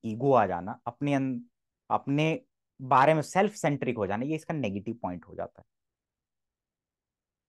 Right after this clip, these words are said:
लग्नेश लगन में है तो अपनी सेहत का ध्यान रखना अच्छी बात होती है, अपने बारे में सोचना बहुत अच्छी बात होती है। ठीक है,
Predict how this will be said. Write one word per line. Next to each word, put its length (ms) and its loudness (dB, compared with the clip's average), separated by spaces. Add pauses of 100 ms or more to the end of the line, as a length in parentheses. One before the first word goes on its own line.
(1400)
लग्नेश 440 0
लगन 200 -6
में 140 -10
है 100 -20
तो 140 -20 (560)
अपनी 260 -2
सेहत 300 -2
का 100 4
ध्यान 220 -2
रखना 180 -4
अच्छी 220 -6
बात 220 0
होती 260 -12
है, 60 -12
अपने 240 -10
बारे 220 0
में 120 -4
सोचना 320 -8
बहुत 200 -6
अच्छी 220 -14
बात 220 -6
होती 260 -18
है। 60 -20 (1700)
ठीक 120 -20
है, 40 -20